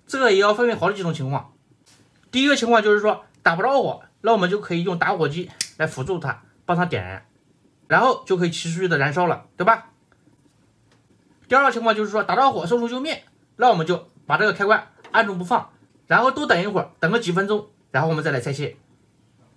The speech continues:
第三个情况就是说没有燃气出来，打火机也点不着，那这个时候啊，我们就可以用那种火炬、焊枪来辅助给它加热，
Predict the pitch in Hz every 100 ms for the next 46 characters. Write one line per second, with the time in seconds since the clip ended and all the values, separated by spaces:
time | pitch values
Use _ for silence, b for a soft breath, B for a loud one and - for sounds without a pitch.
0 | _ - 247 277 277 226 226 208 208 214
1 | - - _ - 262 247 220 247 262 214
2 | - - _ 220 247 214 202 247 190 147
3 | 117 113 - _ _ _ 226 294 294 226
4 | 196 170 127 104 _ _ - 143 175 233
5 | 226 180 185 127 104 - 214 247 214 165
6 | 139 131 135 226 156 _ _ _ _ _
7 | _ _ 220 196 175 254 220 _ _ b
8 | b b 151 175 131 120 165 - B _
9 | 113 127 135 143 -